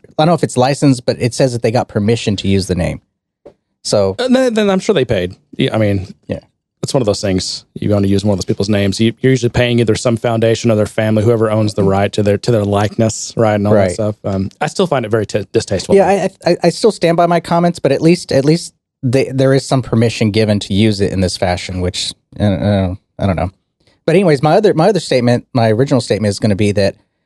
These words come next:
Speaker 1: um, I don't know anything about Einstein. The M V Ps last week did have a webinar, and I was on vacation.
Speaker 2: Well, he was a, a famous scientist, John.
Speaker 1: Okay,
Speaker 2: Who,
Speaker 1: I, I don't have any information
Speaker 2: who
Speaker 1: on
Speaker 2: developed
Speaker 1: Salesforce.
Speaker 2: the theory of relativity.
Speaker 1: Salesforce,
Speaker 2: Oh, okay.
Speaker 1: Einstein,
Speaker 2: All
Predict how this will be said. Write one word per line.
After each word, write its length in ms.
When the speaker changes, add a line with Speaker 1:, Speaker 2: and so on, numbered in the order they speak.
Speaker 1:
um, 220
I 100
don't 120
know 80
anything 220
about 220
Einstein. 460
The 120
M 80
V 80
Ps 240
last 280
week 260
did 260
have 220
a 40
webinar, 480
and 100
I 40
was 80
on 120
vacation. 480
Speaker 2:
Well, 80
he 80
was 200
a, 220
a 60
famous 360
scientist, 720
John. 340
Speaker 1:
Okay, 320
Speaker 2:
Who, 220
Speaker 1:
I, 100
I 20
don't 120
have 100
any 100
information 420
Speaker 2:
who 40
Speaker 1:
on 80
Speaker 2:
developed 400
Speaker 1:
Salesforce. 180
Speaker 2:
the 40
theory 180
of 140
relativity. 480
Speaker 1:
Salesforce, 160
Speaker 2:
Oh, 120
okay. 80
Speaker 1:
Einstein, 520
Speaker 2:
All 80